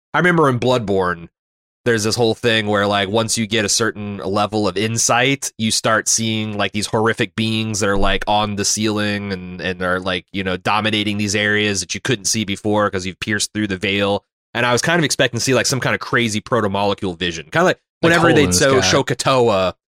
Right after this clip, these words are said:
Speaker 1: looking at a person and he could see their glowing brain and their venous system and stuff like that. I was like, "Wanna
Speaker 2: Yeah.
Speaker 1: see," but, and they kept panning up and up and up, and it was just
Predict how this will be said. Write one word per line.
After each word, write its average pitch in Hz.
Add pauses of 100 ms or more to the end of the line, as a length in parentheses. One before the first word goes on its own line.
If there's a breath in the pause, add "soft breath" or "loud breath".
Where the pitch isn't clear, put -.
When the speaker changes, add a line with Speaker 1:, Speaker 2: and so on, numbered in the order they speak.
(180)
Speaker 1:
looking 131
at 117
a 104
person 117
and 107
he 123
could 113
see 127
their 117
glowing 110
brain 104
and 98
their 101
venous 110
system 104
and 95
stuff -
like 101
that. 107
I -
was 107
like, 117 (360)
"Wanna 185
Speaker 2:
Yeah. 175
Speaker 1:
see," 160
but, 143
and 143
they 143
kept 196
panning 175
up 165
and 147
up 156
and 135
up, 156
and 135
it -
was 123
just 127